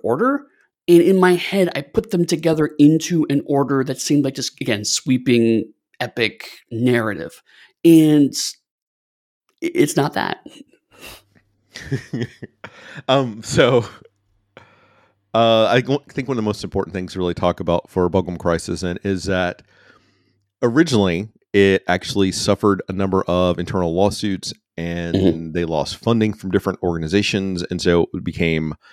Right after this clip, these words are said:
Speaker 2: whew, they lost some of their artistic people behind it by, I think, episode four. And, uh, I shared some, one of the rabbit holes with you.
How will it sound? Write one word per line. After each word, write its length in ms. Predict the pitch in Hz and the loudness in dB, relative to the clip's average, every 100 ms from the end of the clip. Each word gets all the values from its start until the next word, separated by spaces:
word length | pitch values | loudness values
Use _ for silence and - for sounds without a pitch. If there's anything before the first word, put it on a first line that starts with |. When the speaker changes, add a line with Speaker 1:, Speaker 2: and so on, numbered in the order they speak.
| - - _ _ _ _ _ _ | -20 -20 _ _ _ _ _ _
Speaker 2:
whew, 220 | - 113 82 - | -6 -6 -6 -6
they 360 | 104 95 92 90 | 0 2 4 2
lost 320 | 92 92 - | 0 0 -2
some 80 | 90 | -6
of 80 | |
their 120 | 85 - | -4 -4
artistic 520 | 87 98 - 90 _ | -4 -6 -6 -10 _
people 260 | - - | -10 -8
behind 420 | 85 80 - 101 98 | -6 -6 -2 2 2
it 160 | 98 | 0
by, 140 | 85 78 | 0 -2
I 60 | |
think, 200 | - 78 - | -2 -8 -8
episode 400 | 85 - 78 71 | -10 -6 -6 -6
four. 600 | - 127 139 127 120 110 _ _ _ _ _ _ _ _ _ _ | -6 0 4 4 2 -4 _ _ _ _ _ _ _ _ _ _
And, 1000 | 101 98 98 98 98 98 95 92 85 - - _ _ _ _ _ _ _ _ _ _ _ _ | -2 2 2 0 -2 -2 -2 -4 -8 -12 -16 _ _ _ _ _ _ _ _ _ _ _ _
uh, 420 | 110 101 101 95 - | -4 -2 0 -2 -4
I 60 | 104 | -6
shared 300 | - 185 - | 0 2 2
some, 100 | 117 | 0
one 120 | 113 | 0
of 40 | |
the 80 | 101 | 2
rabbit 240 | 90 85 | 2 2
holes 160 | 90 85 | 2 0
with 140 | 80 | -2
you. 260 | 78 76 73 | -2 -2 -2